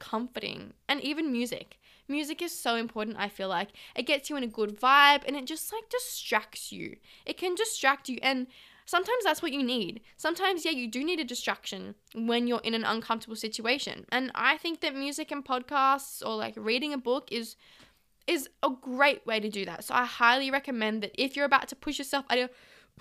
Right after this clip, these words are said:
oh my God, why am I burping so much this morning? Pardon me. If you're about to do something, push yourself out of your comfort zone, then chuck on, chuck on some music, chuck on a podcast or an audiobook or anything you want. It's, I,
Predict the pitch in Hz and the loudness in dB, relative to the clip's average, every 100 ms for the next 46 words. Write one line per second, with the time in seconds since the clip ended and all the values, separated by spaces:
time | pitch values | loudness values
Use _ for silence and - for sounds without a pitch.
0 | - _ 311 269 _ _ - 262 208 302 | -20 _ -8 -8 _ _ -14 -8 -6 -2
1 | 320 233 311 311 - 208 427 453 381 240 | 0 0 0 -2 2 4 6 6 4 2
2 | - 240 233 - 262 269 277 233 185 202 | 2 4 6 2 0 -6 -2 0 0 -4
3 | 277 302 254 233 311 349 262 381 - - | -4 -2 0 4 6 6 6 4 -2 -20
4 | _ _ _ _ _ - 302 330 330 339 | _ _ _ _ _ -10 -6 -2 6 6
5 | - 285 285 302 269 269 294 285 262 294 | 6 -2 -4 -2 -4 -4 -4 -8 -6 -4
6 | 240 247 247 - 262 - 247 233 240 262 | 0 0 -2 -4 -6 -4 -2 0 0 -2
7 | 269 _ _ _ _ _ - - 381 370 | -4 _ _ _ _ _ -10 -4 -2 2
8 | 294 277 226 - - 427 392 370 359 285 | 2 2 -2 -6 -2 0 0 -2 -2 -2
9 | 285 311 269 - 320 294 254 233 240 233 | -2 -4 -4 -2 0 0 -2 0 -2 2
10 | 240 233 262 - 208 196 208 - 277 285 | 4 4 2 0 0 0 -2 2 4 6
11 | 285 269 277 269 226 - 302 403 453 494 | 4 4 0 0 -2 0 0 -2 -2 -2
12 | 427 220 202 165 - 214 - - - - | 0 2 0 0 -4 -6 -6 -12 -10 2
13 | 262 247 | 2 2